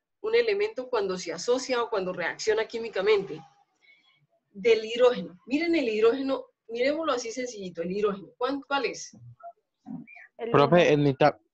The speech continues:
Speaker 1: ¿El qué? Otra
Speaker 3: en
Speaker 1: vez,
Speaker 3: mi
Speaker 1: Jairo.
Speaker 3: tabla periódica dice Valencia la más estable, ¿es ese?
Speaker 1: Sí, claro, la más estable es ese. ¿Qué te dice? ¿Qué te dice, Jairo?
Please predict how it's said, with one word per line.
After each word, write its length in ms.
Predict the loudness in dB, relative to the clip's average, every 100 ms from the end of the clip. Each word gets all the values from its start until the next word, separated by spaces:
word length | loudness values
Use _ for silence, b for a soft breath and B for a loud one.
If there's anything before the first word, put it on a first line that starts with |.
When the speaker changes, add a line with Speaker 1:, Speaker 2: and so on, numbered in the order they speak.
| _ _ _ _ -20 _ _ _ -6
Speaker 1:
¿El 140 | -4 0
qué? 340 | 0 -2 _ _ _ -20 -20 _
Otra 220 | -4 0
Speaker 3:
en 40 | 2
Speaker 1:
vez, 60 | 2
Speaker 3:
mi 40 |
Speaker 1:
Jairo. 140 | 4
Speaker 3:
tabla 220 | 4 4 4
periódica 580 | 6 8 6 6 4
dice 340 | 6 4 2 0
Valencia 540 | 2 2 4 4 4
la 120 | 2 4
más 160 | 2
estable, 440 | -2 2 2 2 -2
¿es 120 | 2
ese? 380 | 2 0 -14 _ _ _ _ _
Speaker 1:
Sí, 340 | -10 -2 -2
claro, 440 | 0 2 2 -2 -6
la 120 | -4
más 200 | -2 -2
estable 460 | -4 -2 -2 -2 -6
es 100 | -6
ese. 280 | -8 -10 -16 _ _ _ _ _ _ _ _ _ _ -20 -20 _ _ _ _ _ _ _ _ _
¿Qué 100 | -6
te 140 | 0 0
dice? 380 | 0 -4 -12 -20 _ _ _ _ _ _ _ _ _ _ _ _ _ _ _ _ _ _ _ _ _ _ _ _ _ _ _ _ _ _ _ _ _ _ _ _ _ _ _ _ _ _ _ _ _ -6
¿Qué 100 | -2
te 100 | 0
dice, 300 | -2 -2 -4
Jairo? 300 | -4 -4